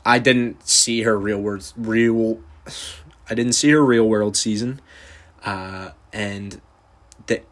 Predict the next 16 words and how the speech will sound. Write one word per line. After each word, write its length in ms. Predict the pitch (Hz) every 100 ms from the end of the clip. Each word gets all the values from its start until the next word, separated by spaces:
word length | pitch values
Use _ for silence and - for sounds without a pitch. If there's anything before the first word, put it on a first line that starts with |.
| _ - 92
the 140 | 104 _ _
iterations 560 | 117 120 117 113 - 107
we 80 | 113
saw 240 | - 107
of 100 | 101
her 260 | 107 104 101
on 400 | 101 101 98 92 - - - _
actual 380 | 113 110 - 104
challenge 440 | - 110 101 98
seasons 720 | - 104 98 98 - - - -
never 300 | 107 104 104
really 440 | 98 101 98 95 - _ _ _ _ _ _ _ _ _ _ _ -
left 300 | 107 101 -
me 380 | 101 98 98
with 320 | 92 98 95 -
anything 640 | 107 104 95 104 98 92